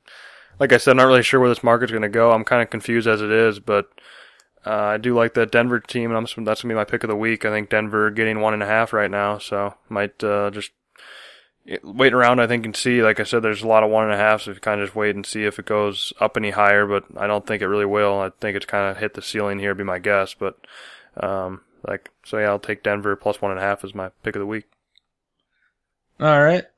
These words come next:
Speaker 2: Um, I think I'm gonna talk myself into a little, uh, Giants taking the, taking the five and a half at home against Seattle. I think that's the way I'm gonna go. So,
Speaker 1: All right.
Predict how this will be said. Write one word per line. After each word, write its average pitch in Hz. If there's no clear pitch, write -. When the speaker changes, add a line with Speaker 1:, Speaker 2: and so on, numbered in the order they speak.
Speaker 2:
Um, 170
I 185
think 208
I'm 185
gonna 196
talk 160
myself 147
into 143
a 131
little, 131
uh, 127
Giants 123
taking 113
the, 104
taking 123
the 107
five 117
and 113
a 107
half 117
at 104
home 113
against 104
Seattle. 107
I -
think 107
that's 104
the -
way 107
I'm 107
gonna 110
go. 113
So, 147
Speaker 1:
All 214
right. 277